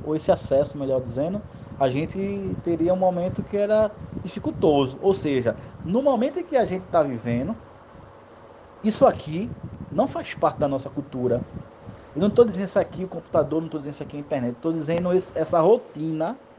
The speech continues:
entendendo cultura como esse processo contínuo, essa rotina nossa, ela não fazia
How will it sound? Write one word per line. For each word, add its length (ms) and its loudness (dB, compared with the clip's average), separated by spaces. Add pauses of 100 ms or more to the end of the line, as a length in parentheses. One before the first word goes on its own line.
(1040)
entendendo 420 -4
cultura 420 4
como 280 -2
esse 120 -10
processo 400 -2
contínuo, 460 -4
essa 180 0
rotina 500 0
nossa, 400 0 (440)
ela 380 4 (180)
não 440 2 (140)
fazia 720 0